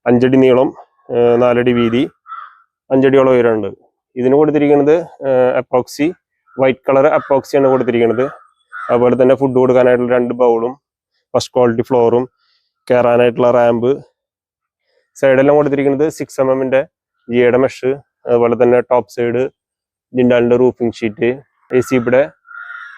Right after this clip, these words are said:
ഷീറ്റാണ് ബ്രീ-, ബ്രീഡിങ്ങിനായിട്ട് കൊടുത്തിരിക്കുന്നത്. ഇത് അതുപോലെ തന്നെ, ആ, നാല് by മൂന്ന് സൈസിൽ ചെയ്തിരിക്കുന്ന ഒരു cage-ആണിത്. നാലടി നീളം, മൂന്നടി വീതി. ഇതും ചെറിയ ബ്രീഡുകൾക്കൊക്കെ, ഏ, പറ്റിയിട്ടുള്ള ഒരു cage-ആണ് ഇത് ചെയ്തിരിക്കുന്നത്.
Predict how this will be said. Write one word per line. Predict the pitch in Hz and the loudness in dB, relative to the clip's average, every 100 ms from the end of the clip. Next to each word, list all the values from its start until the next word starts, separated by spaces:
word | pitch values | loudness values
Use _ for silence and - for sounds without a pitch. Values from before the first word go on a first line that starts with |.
| - | -2
ഷീറ്റാണ് | 139 - 135 | -2 2 0
ബ്രീ-, | 131 135 139 | 2 2 0
ബ്രീഡിങ്ങിനായിട്ട് | 131 123 120 123 123 | 0 2 2 2 2
കൊടുത്തിരിക്കുന്നത്. | 123 117 113 113 110 135 _ _ _ _ _ _ _ _ _ _ _ - | 0 0 -2 -4 -4 -8 _ _ _ _ _ _ _ _ _ _ _ -6
ഇത് | 131 147 151 | 2 4 4
അതുപോലെ | 147 147 147 | 4 2 2
തന്നെ, | 156 151 | 2 2
ആ, | 170 - 139 135 | 0 -2 0 2
നാല് | 131 135 135 135 | 2 2 2 2
by | 143 | 2
മൂന്ന് | 160 156 143 151 | 2 4 4 2
സൈസിൽ | 156 151 151 | 0 -2 -2
ചെയ്തിരിക്കുന്ന | 147 147 139 139 135 | 0 0 0 0 0
ഒരു | |
cage-ആണിത്. | 139 131 123 117 113 147 - - _ _ - | 2 2 0 -2 -4 -10 -16 -20 _ _ -6
നാലടി | 127 131 139 | -2 0 2
നീളം, | 143 139 147 | 4 4 4
മൂന്നടി | 139 131 131 | 2 2 0
വീതി. | 127 120 127 170 _ _ _ _ _ _ _ _ _ _ - | -2 -2 -4 -6 _ _ _ _ _ _ _ _ _ _ -8
ഇതും | 123 131 | -4 0
ചെറിയ | 156 151 | 2 2
ബ്രീഡുകൾക്കൊക്കെ, | 160 156 151 151 156 160 160 156 _ _ _ _ - 147 | 2 2 2 2 0 0 -2 -4 _ _ _ _ -8 0
ഏ, | 143 143 | 0 0
പറ്റിയിട്ടുള്ള | 147 147 147 143 | 0 0 2 2
ഒരു | 147 | 2
cage-ആണ് | 143 139 135 | 2 2 2
ഇത് | 127 123 | 0 -4
ചെയ്തിരിക്കുന്നത്. | 127 120 113 107 117 | -4 -6 -8 -8 -10